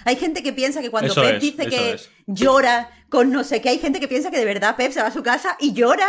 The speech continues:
Speaker 1: y, porque hay gente que, que no interpreta, o sea, eh, que esto ya es un tema mucho más grande, pero hay gente que no interpreta, lo, no entiende lo que es un personaje de lo
Speaker 2: Eso
Speaker 1: que
Speaker 2: es.
Speaker 1: es una persona trabajando. Entonces
Speaker 2: Eso
Speaker 1: mucha
Speaker 2: es.
Speaker 1: gente, eh, eh, no, no, muchas veces no comprende que,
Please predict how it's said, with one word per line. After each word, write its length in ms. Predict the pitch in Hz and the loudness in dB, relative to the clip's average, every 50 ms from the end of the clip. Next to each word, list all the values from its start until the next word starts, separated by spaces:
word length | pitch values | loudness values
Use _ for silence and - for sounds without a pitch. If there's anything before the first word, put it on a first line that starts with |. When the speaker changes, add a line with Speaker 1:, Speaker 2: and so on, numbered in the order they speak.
| 440 - | -2 -4
Speaker 1:
y, 120 | 277 254 - 277 - - | -8 -10 -10 -12 -10 -6
porque 160 | 262 254 240 | -4 -2 0
hay 60 | 240 269 | 0 0
gente 240 | - 349 302 403 - | -2 -2 -4 -2 -2
que, 300 | 285 240 - - _ _ _ _ _ - | -2 -2 -4 -6 _ _ _ _ _ -2
que 140 | - 226 | 0 2
no 260 | 226 240 254 285 339 339 | 2 2 2 2 2 2
interpreta, 720 | 320 320 294 277 269 - - - 233 247 247 277 311 339 339 - | 2 2 2 2 0 -2 -2 -2 0 0 2 2 0 0 -2 -2
o 40 | - | -2
sea, 320 | 277 233 190 - - - _ _ _ _ _ _ _ | 0 0 0 -2 -6 -14 _ _ _ _ _ _ _
eh, 220 | - - - 208 220 | -14 -12 -10 -8 -4
que 60 | 220 | -2
esto 160 | 247 254 302 359 | -2 -2 0 0
ya 80 | 330 294 | 0 0
es 40 | 269 | 0
un 80 | 254 | 0
tema 140 | 240 233 226 | -2 -4 -6
mucho 180 | 226 220 220 220 | -8 -8 -8 -8
más 100 | 208 185 175 | -8 -6 -6
grande, 260 | 175 165 165 170 165 | -6 -6 -6 -6 -6
pero 140 | 202 208 233 | -4 -4 -4
hay 40 | |
gente 220 | 277 311 294 302 320 | -2 -4 -4 -4 -4
que 80 | 240 | -4
no 60 | 208 220 | -4 -4
interpreta, 420 | 220 247 240 240 226 220 202 185 | -2 -4 -2 -2 0 0 0 0
lo, 180 | 190 185 180 - | 0 -2 -4 -6
no 100 | - 202 | -8 -6
entiende 280 | 220 233 240 226 208 185 | -6 -4 -2 -2 -2 -2
lo 60 | 180 | -4
que 60 | 180 | -4
es 80 | 196 196 | -6 -8
un 120 | 240 240 | -8 -4
personaje 680 | - 254 - 226 226 190 190 214 254 - 320 370 381 370 - - - - - | -2 -2 -2 -2 -2 -4 -2 -2 -2 -2 -2 -4 -4 -6 -8 -18 -20 -12 -6
de 80 | 214 220 | -2 -2
lo 60 | 220 | 0
Speaker 2:
Eso 100 | 202 220 | 0 0
Speaker 1:
que 160 | 190 185 196 220 | 0 0 -2 -4
Speaker 2:
es. 100 | - - | -6 -8
Speaker 1:
es 60 | - | -8
una 320 | 226 214 220 226 226 226 - | -8 -4 -4 -4 -4 -4 -4
persona 440 | 220 208 202 - 247 214 202 185 | -4 -4 -4 -4 -4 -4 -4 -4
trabajando. 640 | 185 185 185 180 185 - 349 392 381 285 190 156 - - _ _ _ | -4 -4 -4 -4 -4 -4 -4 -2 -2 -2 -4 -4 -8 -12 _ _ _
Entonces 260 | - - 233 226 - | -6 -2 0 0 0
Speaker 2:
Eso 100 | 254 269 | 0 0
Speaker 1:
mucha 120 | 277 285 | 0 -2
Speaker 2:
es. 60 | 269 277 | -2 0
Speaker 1:
gente, 460 | 285 254 269 262 311 320 330 - - | 0 0 0 0 0 0 -2 -2 -6
eh, 400 | - - 196 190 185 185 180 180 - | -6 -4 -2 0 0 0 0 0 -2
eh, 140 | 202 196 185 | -4 -6 -4
no, 180 | 185 208 220 202 | -2 -2 -2 -2
no, 220 | 220 220 233 240 - | 0 -2 -2 -2 -2
muchas 340 | 220 202 202 240 - 294 | -4 -4 -4 -2 -2 -2
veces 160 | 240 277 294 285 | -2 -2 -2 -2
no 120 | 254 262 | -2 0
comprende 460 | 269 269 233 - 220 226 254 254 269 190 | -2 -2 -2 0 0 0 0 0 -2 0
que, 260 | 202 220 262 - | 0 0 0 -2